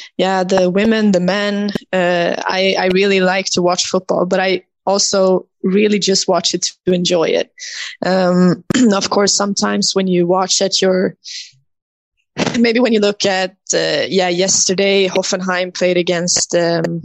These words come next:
Arsenal, for example, and we play Hoffenheim this weekend, then of course you, you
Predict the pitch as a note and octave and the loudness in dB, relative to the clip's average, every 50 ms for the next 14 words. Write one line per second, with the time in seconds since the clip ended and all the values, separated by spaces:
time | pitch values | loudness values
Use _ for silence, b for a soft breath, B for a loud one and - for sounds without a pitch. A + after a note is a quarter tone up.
0 | - - - F#3+ G3 G3 - G3+ G3+ G3+ G3 - G3 F#3 - - G#3 G#3 G3 - | -8 -6 -4 -2 -2 0 0 0 0 0 0 -2 -2 -2 -2 -2 -2 -2 0 2
1 | G3+ G3 F#3+ F#3+ F#3 F3+ E3 D#3+ - F3 D#3+ E3+ E3+ E3 - F3 F3 F3 E3+ E3 | 2 4 4 2 2 0 0 0 0 0 0 0 0 -2 -2 -2 -2 -2 0 0
2 | E3 - - - A3 A3 G#3+ - A3+ A3 G#3+ G#3 G3 G3 G3 F#3 F#3 - - - | -2 -2 0 -2 -2 -2 -2 -2 0 2 2 4 2 2 0 -2 -4 -4 -2 0
3 | F#3 F#3 F3+ - - E3 E3 E3+ E3+ - - D#3+ D#3+ F3 F3+ E3 - | 0 0 0 0 0 2 2 2 2 2 0 0 2 2 2 2 0